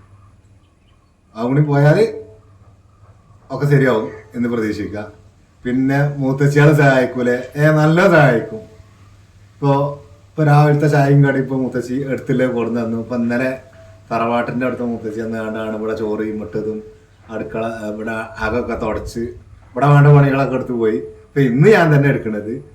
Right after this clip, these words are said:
ഓല് രണ്ടാളും നല്ലോണം വരും ചെയ്യും, സഹായിക്കണുണ്ട്, സഹകരിക്കണമൊക്കെ ഉണ്ട്. ഏ, അപ്പൊ നമ്മൾ വന്നിവിടെ ഇപ്പൊ ഈ ആശുപത്രി കേസ് എന്ന് പറയാനാണ്. ആശുപത്രി കേസ് ഇനിയൊരു പോകും കൂടി ഉണ്ട്, അതിൽ, അതിൽ ക്ലിയർ ആവട്ടെ. ഏ, കാരണം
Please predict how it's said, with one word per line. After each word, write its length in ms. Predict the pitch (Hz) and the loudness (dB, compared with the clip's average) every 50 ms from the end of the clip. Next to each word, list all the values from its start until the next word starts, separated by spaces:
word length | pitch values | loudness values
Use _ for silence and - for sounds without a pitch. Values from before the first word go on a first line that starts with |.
| - _ _ _ - 127 | -20 _ _ _ -8 -4
ഓല് 140 | 131 139 151 147 | 0 2 2 2
രണ്ടാളും 480 | 139 139 147 156 175 175 156 147 139 131 123 | 2 2 0 2 2 2 2 2 2 0 -2
നല്ലോണം 280 | 117 120 127 139 151 151 | -4 -4 -2 0 0 0
വരും 240 | 135 123 135 139 135 123 | 0 0 0 0 0 0
ചെയ്യും, 160 | 127 147 151 143 135 | 0 -2 -2 -2 -2
സഹായിക്കണുണ്ട്, 580 | 120 110 113 113 110 110 110 120 127 127 120 120 117 | -4 -4 -4 -4 -4 -6 -6 -6 -6 -4 -4 -4 -4
സഹകരിക്കണമൊക്കെ 720 | 117 107 107 104 110 110 110 107 120 120 123 117 - - 135 117 | -4 -6 -4 -4 -4 -4 -4 -4 -4 -4 -4 -4 -4 -4 -4 -4
ഉണ്ട്. 160 | 107 104 107 - 143 - - - - - - - - - - _ 101 98 101 98 | -4 -4 -6 -6 -6 -10 -14 -20 -20 -20 -20 -20 -20 -20 -20 _ -20 -20 -16 -12
ഏ, 60 | 101 110 123 143 147 147 147 - - - - - - _ _ _ _ - _ _ _ - | -10 -8 -6 -6 -6 -8 -10 -14 -20 -20 -20 -20 -20 _ _ _ _ -20 _ _ _ -16
അപ്പൊ 100 | - 98 110 | -8 -6 -4
നമ്മൾ 180 | 110 110 120 135 131 123 | -4 -2 -2 -2 -2 -2
വന്നിവിടെ 300 | 113 117 131 143 156 165 151 | -2 0 2 2 2 2 2
ഇപ്പൊ 160 | 151 160 165 170 - - - - - - - - - - - 147 | 0 0 0 0 -2 -4 -8 -14 -16 -18 -20 -20 -20 -20 -10 -4
ഈ 60 | 143 143 - | -2 -2 -2
ആശുപത്രി 300 | - - 139 135 135 147 147 156 | -2 -2 -4 -4 -2 0 2 2
കേസ് 160 | 160 147 160 160 | 2 2 2 2
എന്ന് 140 | 151 147 143 127 | 2 2 2 0
പറയാനാണ്. 440 | 117 120 120 113 113 110 113 117 139 147 - - - _ _ - - _ - - - | 0 -2 -4 -6 -8 -8 -8 -8 -10 -10 -14 -18 -20 _ _ -20 -20 _ -16 -12 -10
ആശുപത്രി 300 | 226 - 143 139 156 160 170 | -8 -6 -2 -2 0 0 0
കേസ് 160 | 170 160 143 160 143 | 0 0 0 0 0
ഇനിയൊരു 220 | 135 131 127 123 113 | 0 0 -2 -2 -2
പോകും 120 | 113 107 107 110 | -4 -4 -4 -4
കൂടി 140 | 113 113 113 107 | -4 -4 -4 -2
ഉണ്ട്, 120 | 104 110 110 - | -2 -4 -4 -4
അതിൽ, 140 | 107 110 123 143 - 117 | -6 -6 -6 -6 -8 -6
അതിൽ 140 | 117 139 151 143 | -4 -4 -4 -2
ക്ലിയർ 220 | 123 110 107 107 110 110 | -2 -2 -2 0 0 -2
ആവട്ടെ. 300 | 104 - - - 107 104 117 - - - - _ _ _ _ _ _ - _ - _ _ _ _ _ _ 202 202 | -2 -4 -6 -6 -8 -8 -8 -10 -14 -20 -20 _ _ _ _ _ _ -20 _ -20 _ _ _ _ _ _ -14 -12
ഏ, 60 | 220 240 254 - - _ - - _ _ _ _ _ _ _ _ _ _ _ _ _ _ _ _ _ _ _ _ _ _ _ _ 117 | -10 -10 -10 -12 -16 _ -20 -20 _ _ _ _ _ _ _ _ _ _ _ _ _ _ _ _ _ _ _ _ _ _ _ _ -8
കാരണം 300 | 113 120 120 127 131 | -6 -6 -4 -6 -6